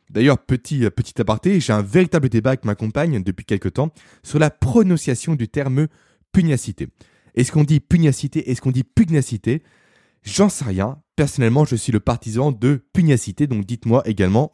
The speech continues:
comment vous, vous le prononcez par email, ça m'aiderait beaucoup, je pense. En tout cas, ça m'aiderait si ça va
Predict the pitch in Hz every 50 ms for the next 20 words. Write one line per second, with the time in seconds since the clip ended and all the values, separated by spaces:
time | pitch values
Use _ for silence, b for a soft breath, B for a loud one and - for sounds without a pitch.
0 | _ _ - - 151 139 151 160 - 113 110 156 208 175 113 113 123 143 165 160
1 | - - - 143 123 110 107 - - 127 - 123 104 95 92 95 110 131 135 120
2 | 107 - - 107 107 98 - 139 135 123 113 107 - - 165 123 104 87 - 82
3 | 80 82 - 87 - B B B B B B B B B B B 117 107 - 113
4 | 151 165 160 - - 143 120 117 113 123 160 175 - - - - 117 107 104 170
5 | 208